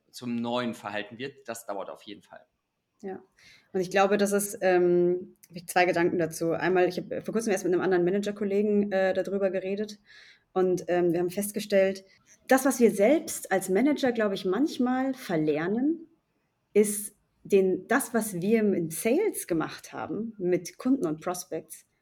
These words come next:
Speaker 2: mit unserem Team zu machen. Und zwar nicht,
Speaker 1: Hm.
Speaker 2: hau drauf, erstmal zu pitchen, „Das ist unser neues Enablement-Material und das sind die Ressourcen und wendet das an und das ist super toll und wir pitchen das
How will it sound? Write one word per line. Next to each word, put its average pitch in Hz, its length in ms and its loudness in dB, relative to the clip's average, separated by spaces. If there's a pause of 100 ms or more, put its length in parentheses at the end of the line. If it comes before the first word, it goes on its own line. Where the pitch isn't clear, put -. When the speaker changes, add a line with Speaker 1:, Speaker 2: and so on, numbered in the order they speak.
(120)
Speaker 2:
mit 180 160 -2
unserem 170 260 0
Team 196 200 -6
zu - 140 -10
machen. - 280 -10
Und 175 180 -6
zwar 180 180 -2
nicht, 240 440 -2
Speaker 1:
Hm. 190 380 -16
Speaker 2:
hau 190 160 2
drauf, 202 240 0
erstmal 202 260 -2
zu 202 120 -6
pitchen, 226 340 -2
„Das 202 180 -2
ist 196 80 -4
unser 180 180 0
neues 175 200 0
Enablement-Material 185 920 -2
und 175 100 0
das 180 100 -6
sind 185 120 -2
die 180 60 -8
Ressourcen 226 460 -2
und 175 100 0
wendet 180 240 -2
das 170 160 -8
an 208 120 0
und 190 100 0
das 165 100 -4
ist 175 100 -4
super 180 220 -6
toll 247 200 -6
und 196 120 0
wir 175 80 -2
pitchen 208 340 -2
das 202 240 0